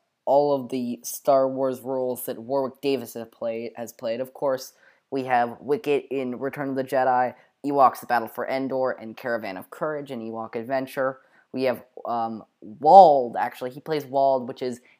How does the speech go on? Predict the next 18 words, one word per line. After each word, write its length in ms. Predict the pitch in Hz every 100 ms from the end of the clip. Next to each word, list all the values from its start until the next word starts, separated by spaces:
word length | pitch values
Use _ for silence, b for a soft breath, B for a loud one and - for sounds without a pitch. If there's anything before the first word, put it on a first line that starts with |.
| -
Anakin's 320 | 151 151 139
Rodian 480 | 131 156 151 143 135
friend 320 | - 131 123
in 420 | 113 117 117 110 -
Phantom 640 | _ - 123 113 117 110 113
Menace. 480 | 107 107 - - _ _ _ _ _ _
Um, 600 | 123 127 120 120 117 117 -
Weasel, 540 | 117 147 160 147 151 143
of 100 | -
course. 300 | 151 143 -
He 100 | 160
actually 240 | - 156
doubles 300 | 151 143 143
for 140 | -
Yoda 380 | 127 139 131 123
in 120 | 113
Phantom 360 | 110 120 - 117
Menace, 360 | 113 113 113